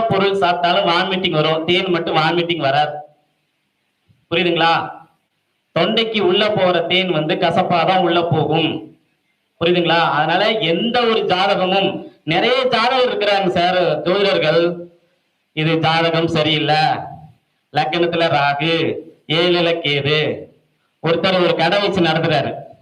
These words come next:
அவரு வீட்டுக்கு குழந்தைக்கு வரன் வருது, முப்பத்தி எட்டு வயசுல வரன் வருது.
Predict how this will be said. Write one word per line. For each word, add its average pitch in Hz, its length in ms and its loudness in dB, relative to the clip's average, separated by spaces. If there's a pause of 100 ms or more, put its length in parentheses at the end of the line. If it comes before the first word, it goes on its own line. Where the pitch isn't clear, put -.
(1600)
அவரு 190 340 2 (1080)
வீட்டுக்கு 190 440 0
குழந்தைக்கு 175 580 2 (580)
வரன் 170 280 2
வருது, 147 320 0 (1000)
முப்பத்தி 175 440 0
எட்டு 170 180 0
வயசுல 143 380 0 (1800)
வரன் 170 300 2
வருது. 143 300 2